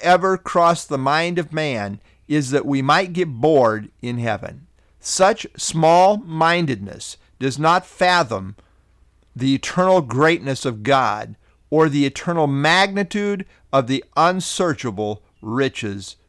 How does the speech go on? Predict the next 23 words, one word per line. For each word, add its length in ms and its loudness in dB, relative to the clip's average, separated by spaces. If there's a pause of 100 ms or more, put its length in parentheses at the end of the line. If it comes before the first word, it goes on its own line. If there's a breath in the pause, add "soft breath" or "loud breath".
(160)
of 180 -10
Christ. 720 -10 (1200)
Isaiah 500 4
prophetically 680 2
said 600 4
of 180 -2
Jesus, 460 -4
the 100 -6
coming 340 -2
Messiah, 520 0
"The 100 -4
Spirit 420 4
of 120 4
the 80 6
Lord 360 8
shall 160 2
rest 280 2
upon 340 -2
him, 160 -6
the 80 -6
Spirit 420 2
of 120 2
wisdom 720 -2